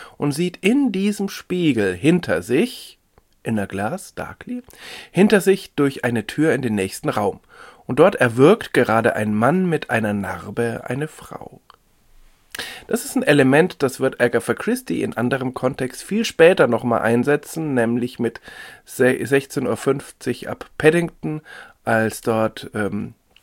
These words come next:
Misses Gillicuddy in dem Zug, der vorbeifährt,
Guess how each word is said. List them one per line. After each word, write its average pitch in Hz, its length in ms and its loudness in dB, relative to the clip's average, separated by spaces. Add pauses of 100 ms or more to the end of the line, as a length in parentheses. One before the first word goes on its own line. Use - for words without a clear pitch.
(320)
Misses 110 440 0
Gillicuddy 135 680 4 (360)
in 127 240 2
dem 107 360 -2 (340)
Zug, 190 360 0
der 104 180 0
vorbeifährt, 117 1040 0